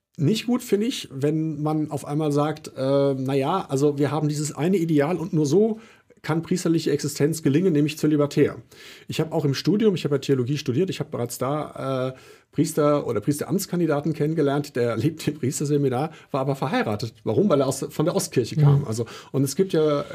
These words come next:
Speaker 1: katholische Priester, die sind verheiratet. Äh, und, ähm, die bringen einfach nochmal eine andere Lebenswirklichkeit in dieses Amt
Speaker 2: Ja.
Speaker 1: rein.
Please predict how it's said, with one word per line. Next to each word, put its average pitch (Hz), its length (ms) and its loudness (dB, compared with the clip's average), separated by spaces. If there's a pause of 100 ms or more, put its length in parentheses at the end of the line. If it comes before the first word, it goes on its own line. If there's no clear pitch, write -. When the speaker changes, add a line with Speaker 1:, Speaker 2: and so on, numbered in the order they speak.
(100)
Speaker 1:
katholische 160 460 2
Priester, 160 340 0
die 139 140 4
sind 214 180 2
verheiratet. 104 720 -4 (500)
Äh, 131 260 0 (140)
und, 139 400 0 (100)
ähm, 123 280 -2
die 160 140 -4
bringen 170 220 0
einfach 147 220 -2
nochmal 156 240 2
eine 139 100 -2
andere 165 280 2
Lebenswirklichkeit 165 1040 0 (120)
in 165 120 2
dieses 165 280 -2
Amt 135 260 0
Speaker 2:
Ja. 110 60 -2
Speaker 1:
rein. 127 320 2